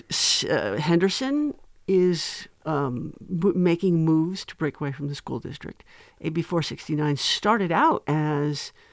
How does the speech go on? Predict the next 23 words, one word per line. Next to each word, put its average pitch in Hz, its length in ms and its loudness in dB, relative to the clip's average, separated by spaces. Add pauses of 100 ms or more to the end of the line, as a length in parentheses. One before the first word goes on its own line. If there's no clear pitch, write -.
(220)
"Let's 147 180 -2
break 143 220 2
up 143 140 -2
the - 80 -8
school 120 240 -4
district," 123 480 -8
in 139 80 -12
two 151 120 -8
thousand 135 360 -6
fifteen, 156 580 -4 (540)
and 170 160 2
then 160 180 4
it, 165 180 -2 (760)
Pat 175 220 0
Skorkowski 147 960 -4 (240)
did 156 140 -2
a 151 40 0
really 208 640 0
great 180 460 2
job 165 420 0
of 143 180 -4
hustling 151 680 -2
to, 147 440 -4